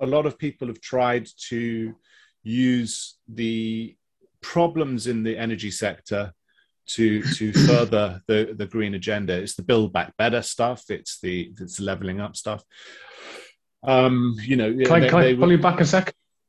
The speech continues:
Speaker 2: Can,
Speaker 1: Sure, yeah.
Speaker 2: sorry, can, can I jump in? Um, coming back to, you said earlier, I think you,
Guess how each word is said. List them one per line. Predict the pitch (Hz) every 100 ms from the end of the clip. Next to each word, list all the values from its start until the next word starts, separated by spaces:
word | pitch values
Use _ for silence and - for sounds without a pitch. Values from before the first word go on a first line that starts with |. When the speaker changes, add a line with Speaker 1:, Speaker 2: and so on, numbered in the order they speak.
| _ -
Speaker 2:
Can, | 143
Speaker 1:
Sure, | 190 123
yeah. | 139
Speaker 2:
sorry, | 165 110 -
can, | 147 151
can | 151
I | 143
jump | 151
in? | 127 - _ _ _ _ _ -
Um, | 160 151 151 151 - _ _ _ _ _ _ -
coming | 196 180
back | 180 156 -
to, | - 139 127 123 120 _
you | 147 127
said | 123 - 135
earlier, | 127 131 123 123 120
I |
think | 135 131
you, | 127 127